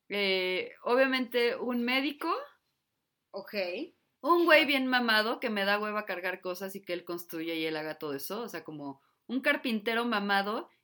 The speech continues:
Speaker 1: Y de paso,
Speaker 2: <laughs>
Speaker 1: pues que esté bueno, ¿no? Mamado y
Speaker 2: Ajá.
Speaker 1: bueno. Y, y, y, y, y, y. No sé, tú dime en lo que pienso el tercero.
Speaker 2: Ok, yo definitivamente Will Smith,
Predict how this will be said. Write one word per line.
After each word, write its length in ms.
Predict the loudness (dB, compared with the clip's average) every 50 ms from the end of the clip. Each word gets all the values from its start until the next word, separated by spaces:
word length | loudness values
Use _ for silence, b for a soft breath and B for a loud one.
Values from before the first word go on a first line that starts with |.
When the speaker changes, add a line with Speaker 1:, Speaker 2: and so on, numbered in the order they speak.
| b
Speaker 1:
Y 120 | -6 -2 0
de 100 | 0 2
paso, 320 | 4 4 4 4 4 0 -4
Speaker 2:
<laughs> 40 | -6
Speaker 1:
pues 140 | -6 -6 -4
que 80 | -6
esté 240 | -6 -2 0 0 0
bueno, 400 | 2 6 8 8 8 6 4 0
¿no? 380 | -2 -4 -4 -6 -6 -8 -10 _
Mamado 420 | -8 -6 -4 -2 0 0 0 0 0
y 60 | 0
Speaker 2:
Ajá. 160 | 0 0 0
Speaker 1:
bueno. 380 | 0 0 -2 -2 -6 -10 -12 _ _ _ _ _ _
Y, 380 | -8 -6 -6 -6 -6 -8 -8 -8
y, 240 | -8 -8 -8 -10 -12
y, 160 | -14 -14 -18 -20 -20 -16
y, 300 | -14 -12 -12 -12 -14 -14
y, 340 | -14 -12 -12 -10 -10 -10 -10
y. 120 | -12 -14 _ _ _ _
No 140 | -4 -4 0
sé, 140 | 0 0 -2 -2 -6 -6 0
tú 140 | 2 4 4
dime 240 | 4 4 4 4 2
en 60 | 2
lo 100 | 2 0
que 80 | 0 -2
pienso 320 | 0 -2 -2 0 -2 -4
el 80 | -4 -4
tercero. 540 | -6 -6 -4 -2 -2 -2 -2 -2 -6 -12 _ _ _ _ _ _ _ _ _ _ _ _ _ _
Speaker 2:
Ok, 180 | -18 -12 -6 -4 -2 -2 -2 -2
yo 200 | -2 -2 -2 0
definitivamente 840 | 2 2 2 2 2 0 0 0 -2 -2 -2 -2 -2 -4 -4 -4 -4 -4
Will 260 | -2 -2 -4 -4 -6
Smith, 400 | -10 -10 -8 -8 -8 -8 -10